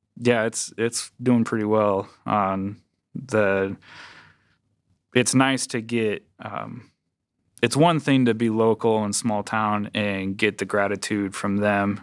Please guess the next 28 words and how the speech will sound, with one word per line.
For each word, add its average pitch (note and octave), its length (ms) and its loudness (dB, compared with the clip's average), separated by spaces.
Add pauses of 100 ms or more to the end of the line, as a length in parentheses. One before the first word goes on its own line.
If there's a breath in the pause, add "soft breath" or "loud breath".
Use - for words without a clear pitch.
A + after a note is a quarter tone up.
(220)
but G#2 180 2
when G#2 520 0
you A2+ 180 2
put A2+ 180 2
yourself G#2+ 600 -2
out G#2 240 -2
there G#2 340 0 (580 loud breath)
for G#2 280 0
the F#2+ 100 -8
world, G#2+ 520 2 (920 soft breath)
i-, - 400 -4
there's A#2 220 4
a G#2 40 0
lot G#2+ 260 2
of G2 120 -6
harsh - 440 -2 (360 loud breath)
<laughs> - 360 -2
reality A#2+ 680 -2 (360 loud breath)
of A2+ 340 0 (380 soft breath)
mean B2 640 4 (220)
comments, G#2+ 540 -2
mean, A2+ 400 2
you A#2 100 0
know, G2+ 320 -2
tweets, G#2+ 400 0
all G#2+ 160 4
that G2+ 160 0
stuff. G2 400 0